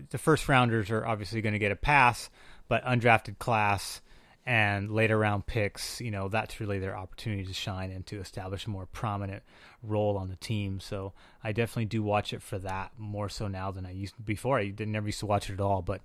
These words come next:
now I watch it because I'm much more, I think I'm much more commi-, like, I'm much more, uh, what's it called, invested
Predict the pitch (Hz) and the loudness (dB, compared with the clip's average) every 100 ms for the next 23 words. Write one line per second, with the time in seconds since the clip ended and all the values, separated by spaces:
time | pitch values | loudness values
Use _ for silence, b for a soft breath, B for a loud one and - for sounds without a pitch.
0 | B B B 135 175 151 123 123 - 117 | B B B 8 10 12 10 10 4 -2
1 | - 117 107 107 107 104 120 110 104 101 | 0 0 2 0 0 0 -2 0 0 0
2 | - B B B B B B B B B | -4 B B B B B B B B B
3 | B - - - - 120 131 120 120 - | B -16 -10 -6 -2 2 4 6 6 2
4 | 127 113 113 110 - 117 107 - 131 113 | 2 4 6 4 2 0 0 0 0 2
5 | 104 - 127 117 113 - 120 113 - - | 0 -2 -4 -2 -2 -2 -2 -4 -4 -14
6 | - - - - - - 127 135 - 110 | -14 -14 -16 -20 -20 -10 -8 -8 -2 0
7 | 104 131 113 120 117 - 135 | 0 0 4 4 6 4 2